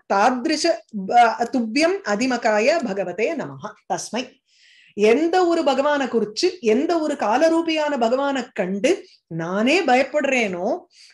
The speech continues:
பல யாகங்கள் பண்ணி தபஸ் செய்தேனோ, பல வருஷங்கள் தபஸ் செய்தேனோ, அப்பேற்பட்ட தங்களுக்கு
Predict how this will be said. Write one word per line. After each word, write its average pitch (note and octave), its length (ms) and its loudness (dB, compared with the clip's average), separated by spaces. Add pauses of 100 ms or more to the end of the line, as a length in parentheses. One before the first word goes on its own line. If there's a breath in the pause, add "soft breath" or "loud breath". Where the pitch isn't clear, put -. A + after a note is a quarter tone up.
(140)
பல A#3+ 340 4
யாகங்கள் D#4 680 2
பண்ணி D4 360 0
தபஸ் C#4 340 -4
செய்தேனோ, A3+ 540 -2
பல G#3+ 220 2
வருஷங்கள் E4+ 600 0
தபஸ் A#3+ 400 -4
செய்தேனோ, G3+ 520 -4 (280 soft breath)
அப்பேற்பட்ட E4+ 1120 0 (180)
தங்களுக்கு B3 880 -2